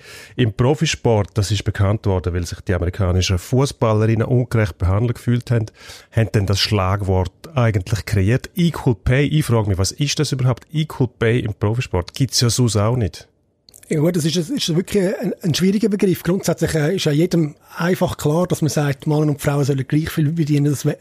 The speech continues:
Speaker 2: das wär gerecht, oder? Der, der Ansatz dunkelt mir nicht falsch, grundsätzlich, aber wir reden ja da vom Spitzensport und irgendwoher muss das Geld kommen.
Speaker 1: Genau.
Speaker 2: Und, äh, bei den Männern, wir gehen,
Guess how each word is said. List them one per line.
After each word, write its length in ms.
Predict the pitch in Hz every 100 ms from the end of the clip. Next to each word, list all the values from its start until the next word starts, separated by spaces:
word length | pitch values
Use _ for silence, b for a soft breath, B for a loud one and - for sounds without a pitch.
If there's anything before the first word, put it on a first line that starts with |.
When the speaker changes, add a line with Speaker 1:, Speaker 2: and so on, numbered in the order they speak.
| - -
Speaker 2:
das 140 | 123
wär 160 | 147 135
gerecht, 460 | 143 151 151 92 131
oder? 180 | 131 160 B B B
Der, 140 | 160 190
der 340 | 143 151 175
Ansatz 380 | 190 160 156 -
dunkelt 240 | 160 143
mir 100 | 185
nicht 180 | 147 180
falsch, 440 | - 208 285 - - -
grundsätzlich, 480 | 180 202 196 196
aber 140 | 151 139
wir 100 | 139
reden 220 | 143 165
ja 160 | 165 151
da 220 | 143 147
vom 180 | - 135
Spitzensport 1080 | - - - - 165 - - - 185 190
und 140 | 202 180
irgendwoher 480 | 233 185 202 160 170
muss 160 | 180
das 220 | - -
Geld 300 | - 185 202
kommen. 320 | - - 208 165 B B B B
Speaker 1:
Genau. 260 | 98 95
Speaker 2:
Und, 280 | 95 151 139
äh, 220 | 160 147 139
bei 140 | 151
den 140 | 151 147
Männern, 360 | 160 208 190 - B B B _
wir 80 | 147
gehen, 160 | 180